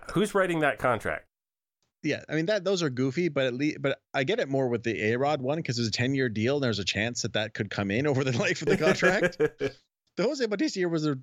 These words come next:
Speaker 2: one-year deal, <laughs> so that was really weird. But the real answer, Troy Glaus, and I remember this because the Jays had to pick this up. He had a clause in his contract for two hundred fifty thousand dollars a year for personal business expenses,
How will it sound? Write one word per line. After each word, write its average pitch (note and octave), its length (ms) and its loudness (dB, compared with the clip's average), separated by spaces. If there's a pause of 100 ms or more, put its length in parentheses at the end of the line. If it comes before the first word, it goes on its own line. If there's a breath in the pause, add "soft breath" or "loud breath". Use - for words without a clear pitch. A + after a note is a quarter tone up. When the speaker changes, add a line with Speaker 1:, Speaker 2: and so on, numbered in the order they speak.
Speaker 2:
one-year C3+ 400 2
deal, A#2+ 260 0
<laughs> - 220 -2
so - 160 -2
that B3 240 -2
was G#3 140 -4
really F#3+ 180 2
weird. C#3+ 400 -2 (680 loud breath)
But D#3 100 -4
the E3 100 -2
real G#3+ 240 0
answer, C3 440 0 (320)
Troy E3+ 220 0
Glaus, A#2 540 -2 (220)
and C3 80 0
I C3 60 2
remember D3 280 2
this A#2 160 2
because A#2 300 -2
the A2+ 100 -2
Jays A#2 520 -2
had A#2+ 160 0
to A2+ 60 -2
pick C#3+ 220 -4
this A#2 160 -2
up. B2+ 220 0 (840)
He C#3 140 -2
had D3+ 100 0
a A2+ 340 0 (480)
clause D#3+ 300 0
in C3+ 80 -2
his A#2 100 -2
contract B2+ 460 -2
for G#2+ 140 -2
two C#3+ 260 0
hundred C#3 240 0
fifty B2+ 240 -2
thousand B2 380 0
dollars A#2 280 0
a A#2 60 0
year A#2+ 260 2
for G#2 240 -2
personal A#2+ 560 -2
business A#2+ 460 -2
expenses, D#3 680 -2